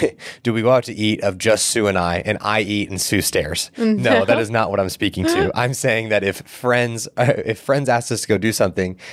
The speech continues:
Speaker 1: if she's comfortable with going, she'll eat before or she'll eat after. I always recommend before. I never understand why she does it after.
Speaker 2: Mm-hmm.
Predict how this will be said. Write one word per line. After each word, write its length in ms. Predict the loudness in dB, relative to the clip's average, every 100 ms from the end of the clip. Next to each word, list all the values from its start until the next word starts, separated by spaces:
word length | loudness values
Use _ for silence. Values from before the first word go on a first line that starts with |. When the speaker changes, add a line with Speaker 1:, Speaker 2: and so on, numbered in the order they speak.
| -2
Speaker 1:
if 120 | -2
she's 240 | 2 0 0
comfortable 480 | 0 2 2 4
with 160 | 2 0
going, 320 | 0 0 -2
she'll 320 | -4 -2 0
eat 160 | -2 -4
before 540 | -4 -2 0 2 2 0
or 20 |
she'll 260 | -2 -2 -2
eat 160 | -4
after. 360 | 0 0 -2 -2
I 120 | 2
always 200 | 2 2
recommend 360 | 0 2 0 0
before. 340 | -2 0 2
I 120 | 2
never 260 | 0 0 2
understand 320 | 0 -2 0
why 140 | 0 -2
she 140 | -2
does 140 | -2
it 60 | 0
after. 400 | -2 0 0 2
Speaker 2:
Mm-hmm. 320 | 2 2 0